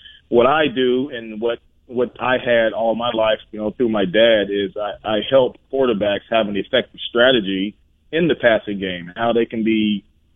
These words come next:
you know, as, as efficient as possible, uh, with, with whatever their skill set is. I was very fortunate to have the skill set of being a great passer, uh, being able to pass the ball, throw the ball with accuracy, make decisions, uh, be able to read defenses.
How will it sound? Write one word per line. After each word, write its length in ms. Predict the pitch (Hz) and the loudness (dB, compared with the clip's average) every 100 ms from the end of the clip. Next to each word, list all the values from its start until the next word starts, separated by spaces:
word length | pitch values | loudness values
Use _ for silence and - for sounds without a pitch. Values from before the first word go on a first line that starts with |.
| _ _ _ - | _ _ _ -8
you 80 | |
know, 80 | 113 | -2
as, 180 | 117 117 131 | 2 2 2
as 140 | 135 | 2
efficient 560 | 120 - - 185 170 151 | 0 -4 0 0 2 -2
as 100 | 127 | -2
possible, 640 | - 127 117 104 90 82 85 _ _ _ | 0 0 -2 -6 -12 -14 -18 _ _ _
uh, 180 | 104 98 | -12 -8
with, 280 | 98 107 - | -4 -6 -2
with 220 | 127 117 | 0 2
whatever 360 | 117 127 139 131 | 2 4 2 2
their 160 | 117 - - | -4 -8 -6
skill 200 | 127 110 | -4 -4
set 160 | 107 101 | -4 -4
is. 260 | 107 95 85 | -2 -4 -2
I 80 | 120 | 0
was 220 | 131 107 | 0 0
very 240 | 117 117 110 | 0 -2 -2
fortunate 400 | 120 120 - 107 | -4 -4 -2 -6
to 80 | 107 | -2
have 160 | 110 98 | -2 -2
the 60 | - | -6
skill 200 | 123 113 107 | 0 0 0
set 160 | 104 | -4
of 100 | 95 | -2
being 320 | 85 113 113 107 | 2 2 2 0
a 340 | 127 104 98 92 _ _ _ - | 0 2 2 -2 _ _ _ -6
great 280 | 107 117 101 | 0 2 2
passer, 580 | - 123 113 - 76 - _ | 2 0 0 -6 -12 -14 _
uh, 100 | 113 101 | -2 2
being 220 | 151 120 | 4 4
able 160 | 113 104 | 2 0
to 60 | |
pass 260 | 95 117 113 | 0 2 2
the 60 | - | 0
ball, 260 | 107 107 107 | 0 0 0
throw 120 | 113 | 0
the 60 | 113 | 0
ball 200 | 101 107 | 2 0
with 120 | 101 | 2
accuracy, 520 | 110 107 107 104 113 | 2 2 0 -4 -4
make 200 | 104 107 | -2 -2
decisions, 680 | - 95 - 110 101 104 104 - - - _ | -4 -6 0 0 0 -2 -2 -6 -14 -20 _
uh, 200 | 107 101 | 0 2
be 220 | 95 117 | 4 4
able 140 | 113 110 | 4 2
to 60 | |
read 260 | 104 113 98 | 2 2 2
defenses. 560 | 107 107 98 90 87 | 0 0 -4 -6 -8